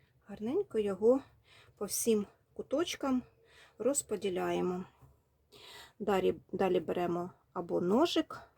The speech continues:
Ось такий в мене є різачок, я його купувала для піци, але для піци він не підходить.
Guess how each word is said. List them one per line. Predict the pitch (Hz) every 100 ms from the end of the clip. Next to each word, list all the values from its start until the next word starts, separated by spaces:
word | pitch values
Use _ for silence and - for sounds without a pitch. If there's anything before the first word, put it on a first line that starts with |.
| _
Ось | 214
такий | - - 202
в |
мене | 196 190
є | 185 196
різачок, | 196 196 269 - 453 -
я | 247
його | 226 214
купувала | - - 208 226 214 202
для | 214
піци, | 226 294 - 208
але | 196
для | 180 196
піци | 214 - 190
він | 185 185
не |
підходить. | - 180 - - -